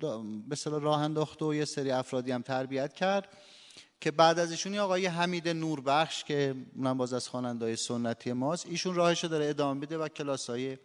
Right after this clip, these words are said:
صدا سازی داره، منتها برای خواننده هاست. تو بخش قرائت خب دیگه همین چیزیست که به ذاتی است که می‌بینید ما گاهی وقت تو کلاس‌های صحبتایی به صورت حضوری داشته باشیم و اینها،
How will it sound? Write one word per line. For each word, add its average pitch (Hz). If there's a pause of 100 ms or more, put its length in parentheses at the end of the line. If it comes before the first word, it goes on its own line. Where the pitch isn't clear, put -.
(360)
صدا 131
سازی 123
داره، 156
منتها 185
برای 190
خواننده 165
هاست. 98 (380)
تو 180
بخش 202
قرائت 190
خب 175
دیگه 170
همین 180 (160)
چیزیست 151
که 151
به 147
ذاتی 135
است -
که 135
می‌بینید 127
ما 123
گاهی 123
وقت 123
تو -
کلاس‌های 110
صحبتایی 104 (400)
به 104
صورت 107
حضوری 107
داشته 110
باشیم 107
و 110
اینها، 113